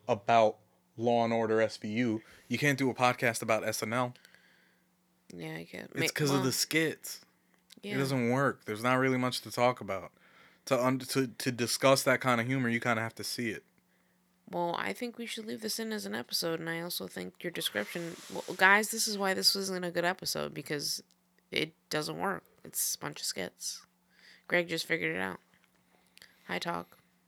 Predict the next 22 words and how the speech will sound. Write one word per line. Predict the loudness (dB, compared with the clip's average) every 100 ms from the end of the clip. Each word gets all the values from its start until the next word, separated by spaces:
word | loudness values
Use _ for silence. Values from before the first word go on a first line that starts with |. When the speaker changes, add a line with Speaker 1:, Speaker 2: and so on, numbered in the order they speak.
| _ _ _ _ -14 -12 -4
Speaker 1:
I | -2 -2
think | 2 0 0 _
even | -8 -6 -2 -2 0 -2 -6 -12 _ -20 _ _ _ _ _ _ _ _ _ _ _ _ -2
Borat | 2 2 2 0 0
is, | -2 -2 -4
is, | -2 -2 -2 -14
is | -6 -6 -4 -10 _ _ _
just | -8 -6 -6 -6
as | -8
ridiculous, | -8 -8 -8 -6 -6 -4 -6 -8 -16 _ _ _ _ _ _ _ _ _ _ _ _
but | -2
I | -2
feel | -2 -4 -4
like | -4 -6
it's | -14
better. | -10 -10 -10 -12 _ _ _ _ _ _ -6
Speaker 2:
I | -4
haven't | -2 -4
seen, | -6 -8 -8 -8
I | -8
don't | -8 -8
know. | -10 -12